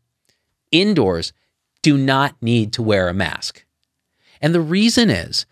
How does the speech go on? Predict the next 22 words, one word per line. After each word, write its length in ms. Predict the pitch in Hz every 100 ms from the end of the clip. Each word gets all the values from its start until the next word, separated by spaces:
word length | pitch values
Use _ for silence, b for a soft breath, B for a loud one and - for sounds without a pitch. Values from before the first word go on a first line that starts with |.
| _
their 140 | 131
chance 420 | 123 - 170 196 190
of 100 | -
getting 220 | 156 135
infected 420 | 117 117 101 107
is 120 | 95
very 320 | 87 95 107
low. 260 | 104 104 92 123
Now, 140 | 123
unless 280 | 123 143 -
they're 100 | 180
at 60 |
very 200 | 131 135
high 120 | 127 123
risk, 340 | 101 85 -
unless 260 | 107 107 120
they're 140 | 139
at 80 | -
high 120 | -
risk 240 | 123 123 120
for 100 | -
complications, 840 | - 107 95 - 98 85 71 -